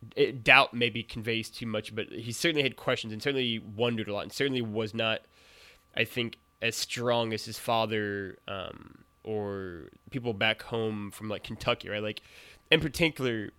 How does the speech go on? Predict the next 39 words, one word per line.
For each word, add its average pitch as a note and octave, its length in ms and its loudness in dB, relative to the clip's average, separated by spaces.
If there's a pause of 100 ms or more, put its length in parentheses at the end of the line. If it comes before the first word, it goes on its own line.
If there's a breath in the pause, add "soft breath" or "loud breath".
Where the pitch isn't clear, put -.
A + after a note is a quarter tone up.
<sighs> - 200 -8
there's A#2+ 140 -6
a A2+ 40 -8
great A#2+ 160 -2
passage A2+ 360 2
in G#2 320 -6 (560)
the A2 120 -12
book C#3 280 2
where A#2 300 2
it - 140 -4
talks A#2 180 0
about - 120 -12
how A2 360 2 (1500 loud breath)
the A#2 140 0
kind C3+ 200 6
of A2+ 180 0
religion B2+ 720 2
and A2 180 -2
spirituality A#2+ 460 -2
that G#2+ 100 -8
Lincoln A2+ 260 -6
kind A2+ 160 0
of A2 140 -6
strove A#2+ 480 2
towards A2 340 -4
increasingly A2+ 520 -4
as G2+ 120 -6
life A2 220 -4
drove A2 220 -4
on G#2+ 360 0 (420 soft breath)
was G#2+ 140 -2
kind B2 140 2
of A2 140 2
an B2 160 -2
intellectual A2+ 720 0
one, F2 200 -8
right? G2 180 -4
Like, G2+ 140 -6
he, A2 480 2